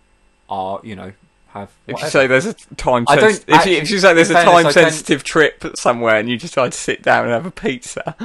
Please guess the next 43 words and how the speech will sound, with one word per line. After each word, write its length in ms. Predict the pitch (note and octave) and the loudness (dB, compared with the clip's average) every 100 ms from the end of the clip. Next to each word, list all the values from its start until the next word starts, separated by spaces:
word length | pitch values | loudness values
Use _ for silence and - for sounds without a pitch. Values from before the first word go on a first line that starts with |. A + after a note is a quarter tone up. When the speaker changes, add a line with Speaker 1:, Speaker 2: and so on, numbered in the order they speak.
| A#3+ | -14
Speaker 2:
<laughs> 180 | A#3+ | -6
Speaker 1:
I'll 160 | C3 C3 | 0 2
have 120 | C3+ | 2
a 40 | C#3 | 0
bit 120 | C#3 | -2
of 80 | D3 | -2
ham 240 | G3+ G#3+ | -6 -8
on 120 | G2 F#2 | -10 -12
it, 120 | F#2 | -10
yeah. 380 | - C3 G#2+ B3 | -6 -4 -4 0
Speaker 2:
<laughs> 40 | |
I 80 | D3 | 0
know, 200 | A#3 A#3 | 2 0
well, 140 | F3+ F#3 | 0 0
that's, 220 | F#3 F3 | 0 0
that's 160 | E3+ E3+ | -4 -6
just 120 | F#3 | -6
Speaker 1:
Delicious. 440 | A3 C4+ A2 - - | -6 -6 -8 -10 -6
Speaker 2:
I 60 | D#3 | -6
just 120 | F3+ | -2
wanted 200 | A3 G3 | -2 -2
to 120 | F#3+ | -2
know 380 | F#3+ E3 C#3+ C#3 | 0 4 4 2
if 120 | - D3 | -2 -6
your 100 | D3 | -6
fiancée 460 | - D3 C3 C#3+ | -4 -4 -4 -4
knew 240 | C#3 C3+ B2+ | -4 -4 -4
about 220 | B2 G2 | -4 -4
your 80 | C3 | -8
secret 480 | - A#2+ - - - | -8 -8 -8 -10 -8
ham, 420 | D3+ A#2+ A2+ A#2+ _ - - - - _ _ _ _ _ | -6 -6 -8 -12 _ -20 -20 -20 -20 _ _ _ _ _
considering 360 | - - A3 A3 | -12 -6 -2 -2
Speaker 1:
Yeah, 40 | |
she 160 | - A#3+ | -2 -6
Speaker 2:
she's, 80 | |
Speaker 1:
knows. 300 | G#3 D3+ D#3 - | -4 -6 -8 -14
Speaker 2:
she's 220 | - A#2+ | -16 -8
Speaker 1:
If 40 | - A3+ | -4 2
Speaker 2:
gonna, 60 | |
Speaker 1:
I 220 | B3+ A3 - F#2 | 2 0 -6 -18
Speaker 2:
she's 280 | - A#2 - | -14 -16 -14
gonna 400 | - A#2+ A2+ - | -12 -12 -12 -12
ru-, 220 | - A2+ | -8 -8